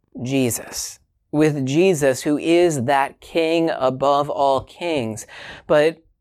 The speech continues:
who humbles himself to come to this world,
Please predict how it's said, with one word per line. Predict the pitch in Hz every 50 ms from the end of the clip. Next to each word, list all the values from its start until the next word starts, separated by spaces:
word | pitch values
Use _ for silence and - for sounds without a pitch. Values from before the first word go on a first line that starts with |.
| _ _ _ -
who | - - 190 165
humbles | 160 - - 196 208 214 202 180 139 110 98 -
himself | - - 113 107 107 104 - - - - - - _ - - - _ _ _ _ _ _ _ _ _ _
to | - - 165
come | - - - - 185 175 180 190 196 196 196
to | 180 - - 175 160 151
this | 139 151 170 175 175 -
world, | - 131 143 165 170 170 160 143 135 123 117